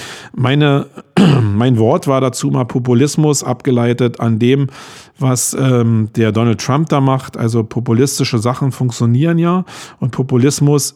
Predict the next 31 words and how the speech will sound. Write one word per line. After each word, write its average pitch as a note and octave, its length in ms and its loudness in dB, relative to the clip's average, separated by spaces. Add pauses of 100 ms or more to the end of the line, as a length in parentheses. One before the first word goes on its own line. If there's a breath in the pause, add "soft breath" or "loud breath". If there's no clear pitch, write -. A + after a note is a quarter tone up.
ist - 260 -4
ja A#2+ 260 0
auch A#2 300 -4
in B2 140 -2
Teilen B2+ 480 2
so A#2+ 160 0
oberflächlich, B2+ 800 -2 (1080 loud breath)
dass C3 140 -2
es A#2+ 140 -2
sich B2+ 380 -2
sehr C3+ 200 2
stark A#2+ 300 -2
matcht C#3 380 -2
zu - 140 -2
dem, A#2 240 2
was G#2+ 140 0
ich G#2 100 -6
jetzt G#2 180 -4
gerade A2+ 280 0
hier G#2 180 0
erzählt A#2 420 -2
habe. F#2+ 320 -6 (540 loud breath)
Ähm, A#2 520 2
und B2 180 -2
deswegen C3 260 0
ist B2 140 -2
mein A#2+ 360 2
Weg, C3 360 0
dass B2+ 180 -4
ich A#2 120 -8
einfach A#2 540 -4